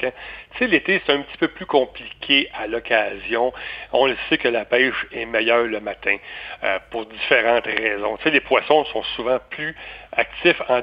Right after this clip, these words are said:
début de journée. Je pense aux dorés, puis en fin d'après-midi. On le sait à cause des éclosions d'insectes.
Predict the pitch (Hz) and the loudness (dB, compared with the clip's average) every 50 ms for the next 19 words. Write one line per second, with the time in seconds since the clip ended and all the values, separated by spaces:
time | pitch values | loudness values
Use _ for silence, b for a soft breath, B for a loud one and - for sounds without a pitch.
0 | 117 117 135 135 143 156 131 117 117 113 135 120 - - 156 143 - 143 131 - | 0 -4 -6 -6 -6 -4 -2 -2 0 0 0 0 0 0 -2 0 2 2 2 4
1 | 127 123 117 104 135 147 - B B B B B B - 160 175 - 143 135 127 | 4 4 4 4 2 0 0 B B B B B B -4 -2 0 2 4 4 4
2 | - - 143 135 127 - 113 123 120 117 110 101 107 113 - B B B B B | 4 4 4 4 4 2 0 0 -2 -2 -4 -6 -8 -12 -12 B B B B B
3 | B B 104 107 110 107 - - - - 120 120 117 - - 104 - - 123 120 | B B -4 -4 -4 -4 -8 -8 -4 0 0 2 2 2 0 -2 -2 -2 -2 -2
4 | 104 104 95 113 110 - - 113 113 110 98 110 117 117 110 113 113 110 98 - | -2 -4 -4 -6 -6 -6 -8 -10 -8 -6 -4 -4 -4 -2 0 0 0 0 -2 -2
5 | - - 113 - - | 0 0 0 0 -2